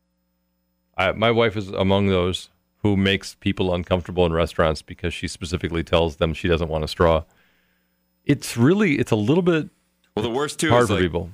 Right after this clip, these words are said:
Speaker 2: some straws come without the thing, the little paper p-,
Speaker 1: Right.
Speaker 2: cover on it.
Speaker 1: Yep.
Speaker 2: So if the waitress gives you that, then it's going in the garbage, e-, whether you use it or not. But if the waitress gives you one with the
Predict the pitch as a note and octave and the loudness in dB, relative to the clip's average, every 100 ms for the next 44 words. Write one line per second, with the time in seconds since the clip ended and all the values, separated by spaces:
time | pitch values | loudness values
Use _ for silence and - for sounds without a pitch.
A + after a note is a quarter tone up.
0 | - - - B2+ C3+ C3+ A#2+ A#2 - A2 | -14 -8 -4 -4 -4 -2 -2 -4 -2 -2
1 | G#2 G2 F#2+ F2+ F#2 - - - F#2 E2+ | 0 0 0 -2 -4 -8 -12 -4 -2 0
2 | - D#2+ D#2+ D#2+ D#2+ - - _ _ F#2+ | -2 -2 0 0 -2 -4 -12 _ _ -2
3 | E2 E2 C#2 C#2 _ - E2 - - - | 0 -2 -2 -10 _ -10 -8 -10 -10 0
4 | D#2+ E2 D2+ C#2+ C#2+ E2+ F2+ - _ - | 2 2 0 -2 0 0 0 -2 _ -20
5 | _ _ _ - G#2 F2+ E2+ F#2 G#2 F#2 | _ _ _ -4 -4 -2 -4 -2 -2 -4
6 | - F#2 D#2 D#2 F#2+ F#2+ D2+ C#2+ - _ | -2 -2 0 0 2 2 0 -4 -8 _
7 | _ _ _ _ E2+ E2 D2+ C#2 - D#2 | _ _ _ _ -2 0 -2 -4 -4 -4
8 | - E2+ D2+ C#2 C2 D2 C#2 A#1 A1+ - | -2 0 0 -2 -2 -2 -2 -4 -6 -8
9 | - E2+ E2+ F2+ F2 D2 D#2+ F2+ D2+ C#2 | -2 -2 0 0 0 0 0 -2 -2 -2
10 | D#2+ C#2+ B1 - _ _ _ G2 - G2+ | 0 -2 -6 -14 _ _ _ -4 0 -2
11 | C#3+ D3 - A#2 G2+ G2 G2 F2+ | 0 -2 -2 -2 0 0 0 0